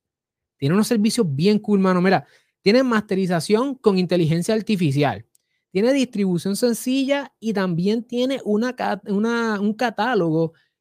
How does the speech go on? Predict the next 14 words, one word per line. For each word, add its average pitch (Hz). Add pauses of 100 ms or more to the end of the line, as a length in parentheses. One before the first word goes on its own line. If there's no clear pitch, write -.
que 185
está 185
hecho 226
como 247
para 147
productores. 135
Dice, 170
alquila 175
los 233
mejores 196
plugins 196
en 202
la 165
música. 175